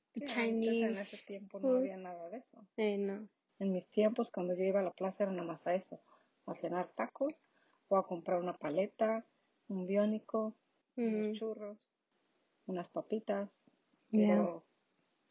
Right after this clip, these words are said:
Speaker 1: no había ma-, tantas cosas como hay ahorita. A lo mejor ya si Dios me da licencia y me presta vida y puedo ir, cuando vaya
Speaker 2: ¿Juntas?
Speaker 1: ya va a haber juntas, sí.
Speaker 2: Ujú.
Speaker 1: Ya va a haber a lo mejor más cosas que quiera comer o que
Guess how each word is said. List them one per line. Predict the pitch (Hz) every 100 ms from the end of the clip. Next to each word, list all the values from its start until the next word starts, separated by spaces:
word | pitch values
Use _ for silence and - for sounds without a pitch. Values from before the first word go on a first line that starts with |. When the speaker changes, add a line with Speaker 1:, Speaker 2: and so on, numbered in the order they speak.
| _ -
Speaker 1:
no | 185 180 180
había | 175 175 185 180
ma-, | 175 175 - -
tantas | 180 175 180
cosas | - 185 190
como | - 160 156
hay | 156
ahorita. | 156 170 269 - 175 _ _ _ _ _ _ _ _
A |
lo | 180 175
mejor | 165 180
ya | 185 180 180
si | - 175
Dios | 175 - -
me | 190 185
da | 185 180 175
licencia | 180 190 - 185 185 - 175
y | 175 - _ _ _ _ _ _ _ -
me | 185
presta | 185 185 -
vida | 190 196
y |
puedo | 196 196 185 180
ir, | 214 262 277 _
cuando | 190 180 175
vaya | 262 277
Speaker 2:
¿Juntas? | 302 190
Speaker 1:
ya |
va | 180
a | 180
haber | 180 - - _ _
juntas, | 180 185 - 240 -
sí. | 185 240 -
Speaker 2:
Ujú. | 240 220 220 220 - _ _ _ 180
Speaker 1:
Ya | 185
va | 185 180 180 180
a |
haber | 180 185
a | 180
lo | 170
mejor | - 180 175
más | 175 175 -
cosas | 185 170 -
que | 156
quiera | - 175 156
comer | 151 156 247 240
o | 190
que | 185